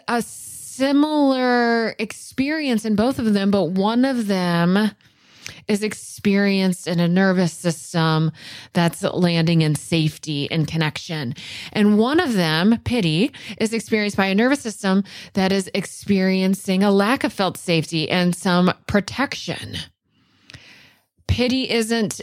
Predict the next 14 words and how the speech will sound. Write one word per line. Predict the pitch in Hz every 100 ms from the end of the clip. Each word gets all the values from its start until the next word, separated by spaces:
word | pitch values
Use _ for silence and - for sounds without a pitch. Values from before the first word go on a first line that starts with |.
| -
bad | 170 165 180 196 202 208 -
or | 185 175
wrong. | 160 240 190 107 87 160
I'm | - - _ _ _
not | 185 180 180
judging | - 196 202 196 196 180 175
self-pity. | - 170 165 - - 226 196 123 127 - _ _ _ - - - - _ _ _ _ _ - -
Compassion, | 214 208 - - 220 240 247 214 196
though, | 175 151 180 -
is | 165 147 123 160 214 - - - _ _ _ -
the | 185
neurobiology | 175 160 160 175 160 147 151 151 - 143 139 151 151 _ _ _ -
of | 156
change. | - 320 269 156 151 - - - -